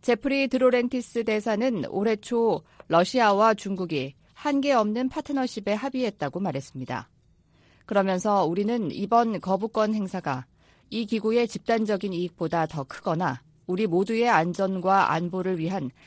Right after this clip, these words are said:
다자적인 기관을 초월하지 않길 바란다"고 말했습니다. 미국은 평양과 아무런 전제 조건 없이 대화할 용의를 다시 한번 표명했으며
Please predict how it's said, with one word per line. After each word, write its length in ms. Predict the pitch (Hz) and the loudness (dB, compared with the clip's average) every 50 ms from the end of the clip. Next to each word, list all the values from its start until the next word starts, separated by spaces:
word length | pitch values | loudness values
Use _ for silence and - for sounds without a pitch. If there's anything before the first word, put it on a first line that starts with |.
| - _ | -20 _
다자적인 640 | - - 175 170 208 202 196 190 175 214 233 240 240 | -6 -2 0 2 2 2 2 2 0 0 -2 -2 -4
기관을 480 | 214 - 202 - 190 175 175 185 190 190 | -4 -6 -4 -2 0 0 0 0 -2 -4
초월하지 520 | - - 294 269 262 254 233 208 202 - | -4 -4 -2 -2 0 0 -2 -2 -2 0
않길 440 | 214 156 143 156 175 - 247 247 240 | 0 0 0 -2 -4 -6 -6 -6 -4
바란다"고 520 | - 214 196 190 185 180 151 139 139 175 | -4 -4 -4 -4 -4 -4 -6 -6 -6 -4
말했습니다. 800 | 202 214 175 135 135 135 - - 123 117 107 104 95 127 - _ _ _ _ _ _ _ _ _ _ _ _ _ _ _ _ _ _ _ 190 | -4 -4 -4 -4 -6 -8 -10 -12 -12 -10 -10 -10 -12 -12 -14 _ _ _ _ _ _ _ _ _ _ _ _ _ _ _ _ _ _ _ -4
미국은 540 | 208 233 214 247 233 262 269 269 262 254 254 | -2 -2 0 2 4 4 4 6 4 0 -2
평양과 800 | - 294 330 320 320 311 294 285 269 269 269 269 269 240 165 | -4 -6 -4 -2 0 0 0 0 0 2 2 4 4 4 4
아무런 380 | 180 185 202 214 233 240 233 220 | 4 2 2 0 0 0 -2 -2
전제 320 | - 220 190 185 185 214 | -4 -4 -4 -2 -2 -2
조건 300 | 196 202 202 - 208 196 | -4 -4 -4 -2 -2 -2
없이 360 | 185 160 156 - - - 208 | -2 -2 -4 -6 -6 -6 -6
대화할 580 | 190 190 175 175 175 170 170 180 180 175 170 147 | -4 -2 -2 0 0 0 0 0 -2 -2 -2 -2
용의를 400 | 165 175 190 196 196 180 196 165 | -2 -2 -2 -2 -2 -2 -4 -4
다시 300 | 147 170 160 156 - 196 | -4 -6 -8 -8 -6 -6
한번 320 | 175 160 151 160 156 165 | -6 -4 -4 -4 -4 -4
표명했으며 800 | - - 220 214 214 185 165 156 - - 160 156 151 139 123 - | -6 -8 -8 -6 -6 -6 -8 -10 -10 -10 -10 -8 -8 -8 -10 -12